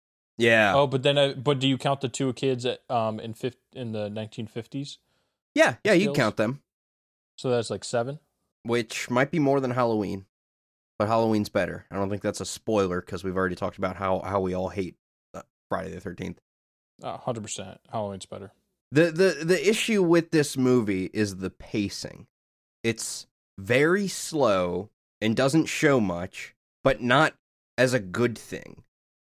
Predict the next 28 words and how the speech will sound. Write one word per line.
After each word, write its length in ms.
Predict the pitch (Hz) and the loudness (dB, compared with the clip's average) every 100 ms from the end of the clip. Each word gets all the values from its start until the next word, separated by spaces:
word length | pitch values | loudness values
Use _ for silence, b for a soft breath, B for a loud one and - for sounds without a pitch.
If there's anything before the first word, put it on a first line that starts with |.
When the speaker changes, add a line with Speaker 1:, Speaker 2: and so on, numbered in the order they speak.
| _ | _
Speaker 1:
Like, 240 | 120 123 120 | 0 2 2
like, 180 | 113 110 | 2 4
you 80 | |
may 140 | 127 143 | 4 4
think 240 | 143 131 | 4 2
it 100 | 127 | 0
be, 100 | 117 | -2
it's 280 | - 110 - | -4 -4 -6
ch-, 260 | - 123 - | -4 -4 -2
taken 320 | 123 117 117 | -2 0 0
the 100 | 104 | 0
Jaws 500 | 85 98 95 107 98 | -2 -2 2 2 0
route 380 | 107 107 113 - _ _ _ - | 0 2 2 -2 _ _ _ -2
of 420 | 95 92 87 - _ _ | 0 0 -4 -14 _ _
not 320 | 95 104 113 - | 2 2 2 -2
showing 420 | - 104 110 123 | -2 0 2 0
the 100 | 123 | 0
shark, 440 | - 143 151 - _ _ - | 2 2 2 -6 _ _ 0
but 140 | 127 | 4
it 160 | 131 127 | 4 4
never 280 | 135 147 143 | 4 4 2
shows 600 | - 135 131 120 107 - | 4 4 6 4 0 -4
the 100 | 95 | 0
bad 320 | 101 104 92 | 4 4 2
guy 200 | 90 90 | -2 -4
who's 200 | 95 87 | -6 -4
Missus 360 | 98 95 98 | -4 -4 -6
Voorhees. 640 | 92 85 87 82 73 - | -8 -8 -6 -6 -8 -10